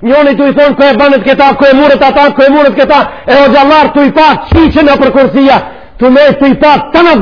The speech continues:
zezat, e o tu me qiqen nëpër kursia, ju u duni me ka musliman të mirë, ju.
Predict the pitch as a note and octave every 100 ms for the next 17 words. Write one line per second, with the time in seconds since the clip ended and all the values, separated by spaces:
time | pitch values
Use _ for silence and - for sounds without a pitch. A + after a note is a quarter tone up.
0 | A#3 D#4 C4 C4+ - - - A#3+ C4+ C4+
1 | C#4 C4+ C4+ C#4 C4 B3 B3 A3 A3+ A3+
2 | B3+ A#3 - - - A#3+ A#3 A#3+ A3+ G3
3 | A3+ F3+ G#3+ F#3+ C3+ B3+ B3+ A#3+ D3